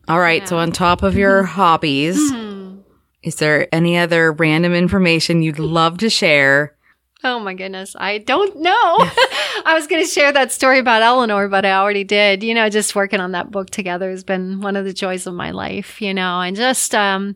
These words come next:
Speaker 2: I don't know, there's whatever you carry, you know, as far as your, your giftings.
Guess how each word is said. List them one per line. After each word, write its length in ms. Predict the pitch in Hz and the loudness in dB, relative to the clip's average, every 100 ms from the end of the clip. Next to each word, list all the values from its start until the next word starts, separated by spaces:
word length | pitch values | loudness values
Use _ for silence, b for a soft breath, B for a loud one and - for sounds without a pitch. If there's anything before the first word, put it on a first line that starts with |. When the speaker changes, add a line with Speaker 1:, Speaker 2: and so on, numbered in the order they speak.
| - | -2
Speaker 2:
I 120 | 277 | 0
don't 180 | 294 262 | 2 2
know, 400 | 233 214 208 214 | 4 4 2 0
there's 640 | 208 240 240 233 - - _ - | 0 2 2 0 -2 -4 _ -6
whatever 360 | 269 311 392 | 0 2 2
you 240 | 311 226 208 | -2 -6 -8
carry, 520 | - 226 247 214 196 | -4 0 2 2 0
you 160 | 202 196 | -2 -2
know, 140 | 190 | -2
as 180 | 208 - | -2 -2
far 300 | 214 202 196 | 0 2 2
as 260 | 196 190 | -2 -4
your, 320 | 202 190 185 - | -2 -2 -4 -6
your 220 | 208 196 | -6 -6
giftings. 1000 | 180 220 220 - - 170 185 208 - | -2 -2 -2 -6 -10 -8 -8 -8 -8